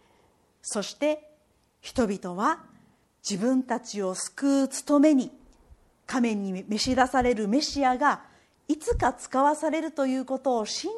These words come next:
じて、この油注がれたもの、メシア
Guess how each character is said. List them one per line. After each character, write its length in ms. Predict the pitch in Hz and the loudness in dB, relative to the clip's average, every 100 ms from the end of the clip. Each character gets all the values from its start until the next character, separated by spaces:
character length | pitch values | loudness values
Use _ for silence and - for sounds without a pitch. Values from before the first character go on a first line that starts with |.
| 440 | -8
じ 140 | 330 | -8
て、 220 | 196 - _ _ _ _ _ _ _ | -8 -10 _ _ _ _ _ _ _
こ 140 | 196 | -4
の 280 | 233 311 - _ _ - | -2 -2 -6 _ _ -8
油 400 | 196 190 196 196 | -6 -2 -2 -2
注 300 | 208 - 220 | -6 -6 -4
が 140 | 247 | -2
れ 120 | 233 | -2
た 140 | 220 196 | -4 -6
も 160 | 196 | -6
の、 260 | 196 277 - _ _ _ _ _ | -2 -2 -4 _ _ _ _ _
メ 140 | 202 277 | 0 0
シ 240 | - 240 | 0 0
ア 180 | 262 - | 0 0